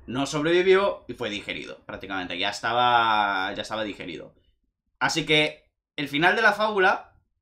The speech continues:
continúa de manera un poco más amarga, lógicamente. ¿Qué es lo que pasa? Que claro,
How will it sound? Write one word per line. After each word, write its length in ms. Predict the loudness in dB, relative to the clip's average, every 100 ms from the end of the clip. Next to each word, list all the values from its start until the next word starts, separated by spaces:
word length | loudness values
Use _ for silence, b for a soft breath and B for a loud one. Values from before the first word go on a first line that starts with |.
| _ -4
continúa 520 | -2 0 0 2 2
de 80 | 2
manera 420 | 0 0 0 -2
un 100 | -6
poco 200 | -4 -2
más 160 | 0 4
amarga, 540 | 6 6 4 -6 -14 _ _ _
lógicamente. 560 | -20 -14 -10 -10 -10 -16 _ _ _ b b
¿Qué 60 |
es 60 | -2
lo 80 | 0
que 80 | 0
pasa? 440 | -2 -6 -12 _ _ _ _ _ _ _ _ _ -20 b b b
Que 120 | -4
claro, 380 | 2 2 2 -6